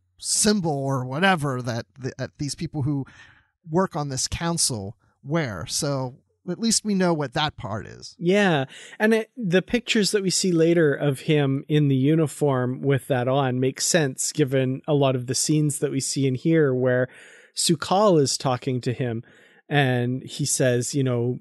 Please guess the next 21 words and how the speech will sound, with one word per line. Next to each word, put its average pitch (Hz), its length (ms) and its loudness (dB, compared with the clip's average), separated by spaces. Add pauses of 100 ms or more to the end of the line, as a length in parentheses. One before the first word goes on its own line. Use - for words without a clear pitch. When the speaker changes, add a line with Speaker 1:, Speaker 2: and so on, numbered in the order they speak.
Speaker 2:
"There, 139 240 0 (100)
you 143 160 -2
can 160 200 -2
have 156 280 -2
balance. 214 760 0
You 135 80 -2
can, 131 440 -2
you 135 80 -4
can 131 360 0
represent 143 680 0
Kaminar 139 760 0 (420)
and 170 580 2 (640)
be 139 220 0
with 131 200 0
the 131 100 -2
Federation 127 720 0
and 117 100 -4
Starfleet 123 600 -2
and 117 140 -6
stuff." 120 400 -4
So 127 320 0